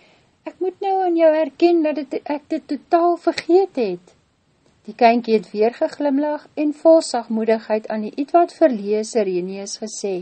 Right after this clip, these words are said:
"Het jy my nie gevra of die Middellandse See wel in die middel van die aarde lê nie? Ek het jou toe na die klein aardbol verwys,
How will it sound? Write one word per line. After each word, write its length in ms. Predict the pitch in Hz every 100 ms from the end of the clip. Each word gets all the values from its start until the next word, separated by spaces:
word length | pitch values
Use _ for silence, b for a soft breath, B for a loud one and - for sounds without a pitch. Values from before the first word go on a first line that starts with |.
| - b b b b b b -
"Het 160 | 254 285
jy 140 | 277
my 140 | 262 254
nie 120 | 403 466
gevra 680 | 294 277 - 214 196 190 196
of 160 | - 240
die 100 | 277
Middellandse 600 | 240 220 247 277 285 262
See 320 | 226 - 247
wel 320 | 214 196 208 247
in 100 | 247
die 120 | 220
middel 180 | 190 220
van 180 | 220 208
die 140 | 196 -
aarde 440 | 202 214 202 202
lê 200 | 190 185 185
nie? 160 | 220 392 - _ _ B B B B -
Ek 140 | 233
het 160 | 320 277
jou 180 | 262
toe 160 | 226 285
na 200 | 262 220
die 100 | 220
klein 360 | 226 254 254 -
aardbol 520 | 208 220 226 269 269
verwys, 720 | 247 220 190 185 220 320 -